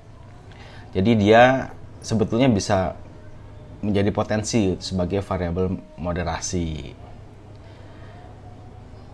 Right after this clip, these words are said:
Nah, ini adalah jenis-jenis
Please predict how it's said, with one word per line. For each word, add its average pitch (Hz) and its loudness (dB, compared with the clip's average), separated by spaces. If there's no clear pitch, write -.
Nah, 82 -6
ini 123 4
adalah 95 2
jenis-jenis 101 -2